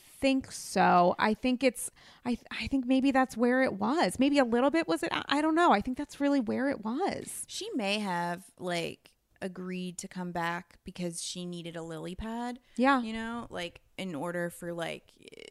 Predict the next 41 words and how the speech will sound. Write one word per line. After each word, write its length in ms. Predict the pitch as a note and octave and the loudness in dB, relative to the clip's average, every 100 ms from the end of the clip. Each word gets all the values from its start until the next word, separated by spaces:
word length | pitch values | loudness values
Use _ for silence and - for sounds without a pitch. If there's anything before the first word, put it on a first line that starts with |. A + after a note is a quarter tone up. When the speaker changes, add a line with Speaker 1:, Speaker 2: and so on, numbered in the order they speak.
| - - _ | -20 -20 _
Speaker 2:
she 260 | - - A3+ | -10 -6 -4
may 220 | G#3 G3 | -2 -2
have, 240 | G3 F3+ - - | -4 -6 -12 -12
she 220 | - A#3 | -6 -4
may 280 | G#3 G3 G3 | -2 -4 -4
have 220 | G3 F3+ | -8 -8
needed 360 | F3 F3 F3 - _ _ _ - - | -10 -8 -10 -12 _ _ _ -16 -8
to 200 | F3 E3 - _ - | -6 -8 -12 _ -20
figure 280 | - F#3+ F3+ | -14 -10 -6
out 120 | E3+ | -6
a 20 | E3 | -6
way 240 | E3 E3 | -6 -8
to, 80 | E3 | -8
like, 220 | D#3+ - | -10 -10
maybe 200 | F#3+ G#3 | -10 -8
she 220 | G#3+ G#3 F3 | -8 -8 -10
realized 460 | E3 E3 D#3+ D#3 - | -8 -6 -6 -6 -8
it 80 | - | -10
wasn't 240 | E3+ E3 | -8 -8
working 320 | D#3+ E3 F3+ | -12 -10 -10
with 140 | F#3 F#3+ | -10 -8
him 400 | F#3+ F#3+ G3 - - | -6 -6 -8 -8 -2
Speaker 1:
Yeah, 120 | A#4 A#4 | 2 2
and 80 | |
she 140 | E4+ E4+ | 4 6
Speaker 2:
and 40 | |
Speaker 1:
was 140 | F4+ - | 6 4
subservient, 760 | F#4+ - G#4 C#5+ B3+ - - | 0 2 4 6 4 4 2
which 160 | C4 D4+ | -2 0
is 80 | |
something 220 | D#4+ E4 E4 | 2 2 4
Speaker 2:
Yeah. 60 | E4+ | 2
Speaker 1:
that 60 | |
Candy 340 | - F4 G4 E4+ | -2 -2 0 2
said. 320 | G3 F#3 F#3 | 4 4 4
And 120 | A#3+ | 2
maybe 220 | C#4+ D#4 | 2 2
she 220 | D4+ D#4 | 0 0
realized 360 | C#4 D4+ D4+ D#4 | 2 4 4 4
that 120 | C#4 | 2
wasn't 340 | C4+ C4+ D4+ | 2 2 -2